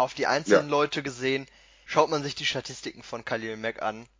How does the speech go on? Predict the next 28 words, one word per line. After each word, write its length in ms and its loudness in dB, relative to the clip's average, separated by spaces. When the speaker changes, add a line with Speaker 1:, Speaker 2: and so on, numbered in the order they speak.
Speaker 1:
Er 160 12
alleine 680 8
hat 260 4
fast 640 0
genauso 560 4
viel, 380 -10
in 140 -2
der 100 6
letzten 280 2
Saison, 240 0
und 60 -8
letzte 280 -2
Saison 280 -4
war 120 4
nicht 180 -6
seine 240 2
stärkste, 640 0
er 120 10
alleine 500 6
hat 200 2
fast 280 0
genauso 360 0
viel 480 -6
Druck 400 0
erzeugt 720 0
und 340 -6
Quarterback-Hits 880 4
erzeugt, 720 -2